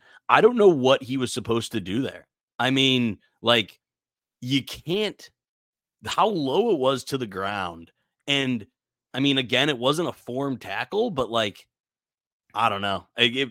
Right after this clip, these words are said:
it was one of the m-, w-, one of the worst calls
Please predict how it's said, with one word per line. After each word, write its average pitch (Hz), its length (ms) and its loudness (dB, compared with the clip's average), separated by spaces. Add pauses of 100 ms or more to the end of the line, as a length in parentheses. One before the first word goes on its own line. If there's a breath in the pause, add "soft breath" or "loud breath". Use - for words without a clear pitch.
it 135 80 2
was 147 200 0
one 127 200 -2
of 123 80 -6
the 113 80 -2
m-, 104 300 -10 (140)
w-, 101 260 -16 (800)
one 131 120 -4
of 165 80 -2
the 127 60 -4
worst 113 720 -6 (340)
calls 104 500 0